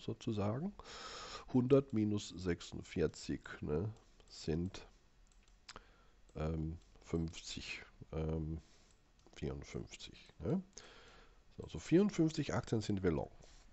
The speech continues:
Und das ist auch, jetzt, deswegen diskutiere ich das nochmal kurz, das ist bei vielen Tradern erstmal so ungewöhnlich. Äh, also sich dran, ja, äh, wie soll ich sagen,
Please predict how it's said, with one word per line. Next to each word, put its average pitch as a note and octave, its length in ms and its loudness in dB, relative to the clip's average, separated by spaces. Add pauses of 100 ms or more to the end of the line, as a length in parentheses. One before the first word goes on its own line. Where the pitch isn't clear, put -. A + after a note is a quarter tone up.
Und G2+ 120 4
das C#3+ 100 10
ist D#3+ 320 2
auch, C#3+ 300 10
jetzt, A#2 180 -2
deswegen A#2+ 320 0
diskutiere B2+ 460 4
ich C#3 40 2
das A2 160 4
nochmal A2 220 6
kurz, - 320 4
das A2+ 220 8
ist C#3 320 4
bei A2+ 180 8
vielen E3 380 4
Tradern C3+ 320 10
erstmal C3 340 8
so B2 100 8
ungewöhnlich. F#2+ 840 6 (1200)
Äh, F#2+ 40 6
also F#2+ 380 8 (180)
sich G2+ 220 0
dran, G2+ 260 10 (880)
ja, F2+ 280 12 (100)
äh, G2 240 6
wie F#2+ 60 0
soll G2 140 6
ich G2+ 60 4
sagen, G2 280 8